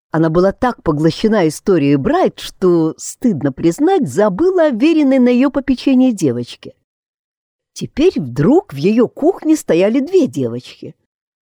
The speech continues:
Одна знакомая ей как собственное отражение, а другая смутно знакомая. Поднявшись со стула, она схватилась за стол.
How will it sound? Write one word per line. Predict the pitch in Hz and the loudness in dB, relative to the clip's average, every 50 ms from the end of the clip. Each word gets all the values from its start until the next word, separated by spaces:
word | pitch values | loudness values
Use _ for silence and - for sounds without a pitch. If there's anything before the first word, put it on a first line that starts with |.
| _ _ _ _ | _ _ _ _
Одна | - 202 214 180 208 302 392 392 | -4 -4 0 0 0 2 2 0
знакомая | 247 170 175 190 226 233 - 359 392 370 311 269 220 | 0 0 0 0 0 0 0 0 2 2 2 0 2
ей | 180 190 180 - | 2 2 0 2
как | - 185 180 - | 0 -4 -4 -2
собственное | - - 262 254 - _ _ - 175 156 156 147 | -2 -2 -2 -2 -2 _ _ 0 0 2 2 2
отражение, | 143 139 - 151 151 170 180 - 320 359 381 392 359 349 359 339 - _ | 0 0 -2 -2 -2 -2 -2 0 0 0 0 0 0 0 0 0 -2 _
а | - 226 226 220 | -2 0 0 0
другая | 185 165 214 247 254 233 208 302 349 381 381 381 | 0 0 0 0 0 0 0 -2 -2 -2 -2 -4
смутно | - - - - 240 233 208 147 - - - 131 127 | -6 -6 -2 0 2 2 2 0 -2 -4 -8 -8 -6
знакомая. | 117 120 127 127 123 - - 123 113 110 110 113 117 127 170 - _ _ _ _ _ _ _ _ _ _ _ _ _ _ | -4 -4 -4 -4 -4 -4 -6 -4 -4 -4 -6 -6 -8 -10 -14 -18 _ _ _ _ _ _ _ _ _ _ _ _ _ _
Поднявшись | - 160 135 123 156 180 175 160 - - - 160 - | -2 -2 -2 0 0 0 0 0 -2 -4 -6 -6 -2
со | - - - | -2 -2 -2
стула, | - - - - 233 302 233 156 | -4 -4 0 2 2 4 4 2
она | 156 175 190 | 2 0 0
схватилась | 196 - - - 202 202 - 277 262 247 254 233 | -2 -6 -6 -4 -4 0 0 2 2 2 2 0
за | - 254 254 | 0 -4 -4
стол. | 254 - - _ - 139 120 123 | -4 -8 -10 _ -4 -4 -4 -4